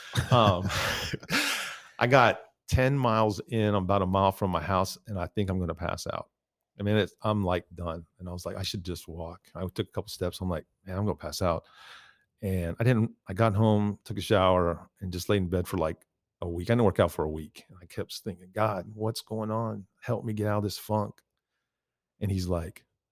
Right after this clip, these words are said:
"Put me first." I'm like, "Lord, I am. I'm doing all this. I'm gonna run the marathon for you. I'm gonna give you all the glory.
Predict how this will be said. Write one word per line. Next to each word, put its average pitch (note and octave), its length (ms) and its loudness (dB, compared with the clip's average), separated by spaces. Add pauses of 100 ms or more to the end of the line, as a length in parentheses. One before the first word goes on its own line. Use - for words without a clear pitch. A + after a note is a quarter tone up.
(240)
"Put G2+ 140 6
me F2 120 0
first." E2 360 0 (540)
I'm G#2+ 100 -8
like, - 240 -6
"Lord, C#3 280 4
I A2+ 100 4
am. C#3+ 200 4
I'm A#2 120 4
doing C3 200 4
all C3 80 2
this. C#3+ 120 -2
I'm D3 80 2
gonna F3 80 2
run D3+ 100 2
the A#2+ 60 4
marathon B2+ 400 2
for G2+ 140 -2
you. C3+ 220 4
I'm A#2+ 60 2
gonna C#3 140 0
give A#2+ 120 0
you G#2+ 80 0
all C3 200 0
the C3+ 60 0
glory. B2 420 6